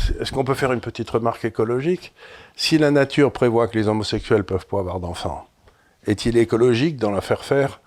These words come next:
par des gens à l'extérieur ? Est-ce que c'est,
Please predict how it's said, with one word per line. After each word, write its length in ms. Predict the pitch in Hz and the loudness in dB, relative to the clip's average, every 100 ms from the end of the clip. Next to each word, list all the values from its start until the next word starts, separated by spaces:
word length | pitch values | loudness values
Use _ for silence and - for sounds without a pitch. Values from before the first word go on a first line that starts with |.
| _ - _ | _ -20 _
par 160 | - 104 | -4 0
des 180 | 113 107 | 2 2
gens 300 | 135 151 - - 101 | 0 -2 -6 -12 -8
à 60 | |
l'extérieur ? 760 | 95 - - 101 113 143 151 - _ _ _ - | -8 -6 -4 0 2 0 -2 -10 _ _ _ -10
Est-ce 120 | 104 | -6
que 100 | - | -4
c'est, 500 | 104 - 107 107 87 | -4 -2 0 0 -2